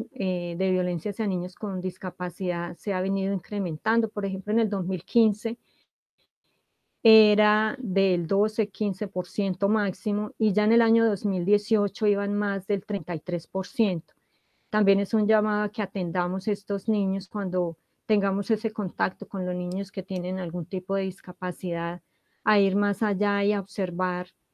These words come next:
y si es posible, de acuerdo al diagnóstico, si se puede entablar ese diálogo con el niño para identificar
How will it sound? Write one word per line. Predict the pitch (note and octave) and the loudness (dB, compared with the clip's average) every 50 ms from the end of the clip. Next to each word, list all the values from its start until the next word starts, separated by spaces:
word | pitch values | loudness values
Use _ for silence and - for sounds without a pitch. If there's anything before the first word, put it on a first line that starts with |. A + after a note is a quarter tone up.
| _ _ _ _ _ _ - G#3 | _ _ _ _ _ _ -2 0
y | F#3+ F#3+ F3+ F3 F3+ - A#3 | 0 0 0 -2 -4 -8 -10
si | - - A3 G#3 | -2 2 4 4
es | F#3+ F3 - | 4 4 0
posible, | - G3+ G3 - - A3+ G#3+ G#3+ G#3 | -4 -4 -2 2 4 4 4 4 4
de | F#3 | 0
acuerdo | F3+ F3 - G3 F#3 E3+ F#3 | -2 -2 -2 -4 -2 -2 -2
al | F#3+ F#3+ | -2 -2
diagnóstico, | G3 G3 F#3+ F#3 F#3 F3+ E3+ - - G3+ - G#3+ G3+ | -2 -2 -2 -4 -4 -6 -6 -8 -12 -10 -8 -10 -10
si | - G3+ | -8 -10
se | F#3 F#3+ | -10 -10
puede | F#3 - - F3+ F3 F3 F3+ F#3 F#3+ | -8 -4 -2 -2 0 0 -2 -2 -2
entablar | F#3+ F3+ - G3 F#3+ F3+ F3 E3+ E3+ E3+ E3+ F3+ | -4 -6 -6 -6 -4 -4 -4 -4 -4 -4 -6 -6
ese | F3+ - - G#3 G3+ | -8 -6 -4 -2 0
diálogo | G3+ G3+ G3 F#3+ G3 G3 F#3 | 0 0 0 0 -2 -2 -4
con | - - G3+ F#3+ | -6 -6 -6 -6
el | F3+ E3+ | -4 -4
niño | F3 F3 F3 F3+ F3+ | -4 -6 -6 -8 -6
para | - G3+ F#3+ F#3+ | -6 -6 -4 -4
identificar | F3+ E3+ D3+ - F3+ - - F3 - - F3+ F3 E3+ E3+ | -4 -6 -6 -8 -10 -10 -10 -12 -12 -8 -8 -6 -6 -8